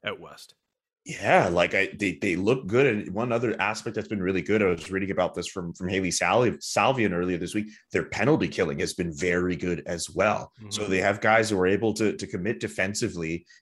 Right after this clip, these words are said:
Speaker 2: and ensure that they don't get scored on the power play. I think that's really good for them. Another thing that's really interesting, we think of Daryl Sutter as this, like,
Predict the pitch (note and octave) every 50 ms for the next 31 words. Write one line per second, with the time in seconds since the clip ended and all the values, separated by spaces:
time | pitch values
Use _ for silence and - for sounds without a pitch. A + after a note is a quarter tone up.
0 | _ - G2 G2 F#2 C#2+ G2 F#2+ F2 - - A2 G#2 G#2 G2+ G2+ G#2 F2+ - G2+
1 | G2 - G#2 - - - G2 F#2+ G2 G#2 G#2 G#2 G#2 - - G2 F2+ G2+ C3+ D3+
2 | A2+ - - C2+ C2+ - - - G#2+ - G#2+ G2 - F2+ F#2+ F#2+ F#2+ F2+ - F#2+
3 | - - - - F2+ D#2 D#2+ - - - _ - - _ - F#2 A2 D#3+ A#3 A#3+
4 | - F3 D3+ C3+ A#2+ - C3 A#2 G#2+ G2 F#2 F2 F#2 F#2 - A2 G2 F2+ G#2+ G#2+
5 | G#2+ D3 - A#2 F#2+ - - _ _ _ _ _ - G2 A2 G#2+ A#2 B2+ C3 A#2
6 | G2 - - A2+ A#2+ B2+ A#2 G2 F2+ F2 E2 F#2 F#2+ F2+ - - F#2 F2 E2 D2+